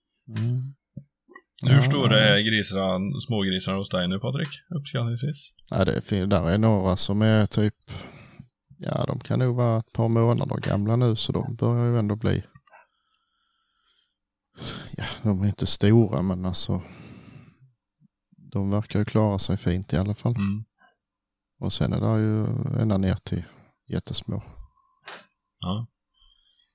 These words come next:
Speaker 1: Ja då. Jag vet inte hur gamla de är när de börjar visa sig på kamerorna.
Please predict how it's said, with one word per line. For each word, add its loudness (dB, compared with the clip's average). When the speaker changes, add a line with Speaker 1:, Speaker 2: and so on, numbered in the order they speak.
Speaker 1:
Ja -6
då. -8
Jag 0
vet 4
inte -2
hur -2
gamla 0
de -2
är 0
när -4
de -2
börjar 0
visa 0
sig -4
på -10
kamerorna. -2